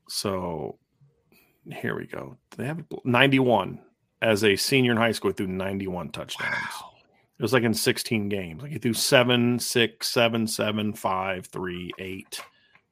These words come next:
Speaker 1: four, three, six, eight, six, six, six, three, six.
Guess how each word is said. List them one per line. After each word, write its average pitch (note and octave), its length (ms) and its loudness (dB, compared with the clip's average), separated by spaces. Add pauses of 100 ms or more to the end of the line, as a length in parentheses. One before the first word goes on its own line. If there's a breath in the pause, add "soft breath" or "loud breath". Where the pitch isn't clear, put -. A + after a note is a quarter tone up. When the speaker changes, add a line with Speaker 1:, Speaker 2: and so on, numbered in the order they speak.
Speaker 1:
four, F2+ 340 -4
three, F2+ 340 -8
six, - 400 -8 (120)
eight, E2 200 -12
six, - 320 -8
six, - 320 -10
six, - 220 -10
three, - 220 -12
six. - 560 -14